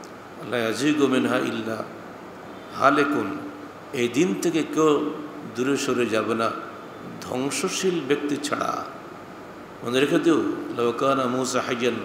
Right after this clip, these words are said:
মা সাআউ ইল্লা ইত্তিবাই", যদি আজকে তাওরাত কেন, তাওরাতের বাহক স্বয়ং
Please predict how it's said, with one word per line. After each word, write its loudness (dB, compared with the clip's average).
মা 2
সাআউ 2
ইল্লা 0
ইত্তিবাই", -4
যদি -2
আজকে 0
তাওরাত 8
কেন, 6
তাওরাতের 4
বাহক 4
স্বয়ং 0